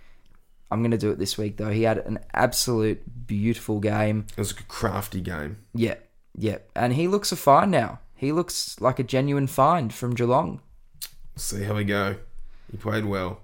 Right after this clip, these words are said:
Speaker 1: Thumbs up for you, Bolt?
Speaker 2: Michael Gibbons, another one, you know, plays a very similar position. He looked on the outer. He was okay last week. He kicked two goals last week, which, which is what we want. We want our, you know, h-, high half forwards, forward pockets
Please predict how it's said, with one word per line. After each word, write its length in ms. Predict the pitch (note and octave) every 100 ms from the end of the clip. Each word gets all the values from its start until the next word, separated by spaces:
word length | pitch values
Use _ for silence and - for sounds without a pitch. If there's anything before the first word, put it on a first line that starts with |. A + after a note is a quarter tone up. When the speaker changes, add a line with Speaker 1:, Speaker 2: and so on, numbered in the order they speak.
| - - -
Speaker 1:
Thumbs 260 | D3 C#3+
up 120 | D3 -
for 120 | C#3+
you, 140 | C#3
Bolt? 300 | E3 G3+ C4+ - - - - - - - - - - - _ _
Speaker 2:
Michael 320 | A2+ B2+ C3
Gibbons, 600 | A#2 B2+ C#3+ G2+ - - - - -
another 340 | B2+ B2 C3
one, 340 | C#3 A#2 F#2+ -
you 80 | A2
know, 120 | G#2
plays 280 | G#2 A2+ A2
a 60 |
very 220 | G#2+ A#2 A2
similar 340 | - A#2 A2+
position. 460 | A2 G#2 A#2 - A2+
He 60 |
looked 220 | G#2+ A2+ A#2+
on 140 | A#2+
the 160 | A2+ G#2+
outer. 380 | A2 A2 G#2+
He 140 | A2+ A#2+
was 120 | A#2+
okay 440 | B2 A#2+ A#2 A#2
last 400 | A#2+ A2 G#2+ -
week. 160 | A2+ A2+
He 60 | F#2+
kicked 200 | - -
two 180 | A#2
goals 320 | G#2 G2 G2+ G2
last 280 | F#2+ F#2
week, 180 | G2+ G2+
which, 160 | G2 - -
which 220 | F2+ -
is 240 | F2 E2+ -
what 180 | - -
we 100 | D#2
want. 320 | F2 G#2 -
We 80 | G2
want 220 | F#2 F#2 F#2
our, 180 | E2+ E2+
you 80 |
know, 220 | F2 F#2+ A2+
h-, 60 | G#2+ - - -
high 220 | - F#2
half 220 | F#2+ F#2 -
forwards, 320 | F2+ F2+ F2+
forward 260 | - F#2+ F2+
pockets 520 | F2 - - -